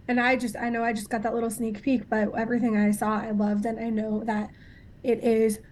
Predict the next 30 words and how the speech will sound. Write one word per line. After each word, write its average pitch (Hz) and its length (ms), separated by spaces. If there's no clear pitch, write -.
so 269 500
helpful, 220 640
and 226 140
it 240 120
will 240 160
be 240 120
helpful 220 500
for 226 220
so 214 240
many 226 240
families. 247 680
Thank 320 160
you 311 80
so 370 180
much 277 300
for - 420
all 262 420
of 226 180
this 233 200
wonderful 247 540
information. 220 960
I 247 140
know 220 140
you're 226 180
going 240 360
to 247 160
help 214 260
so 226 200
many 247 240
people. 226 560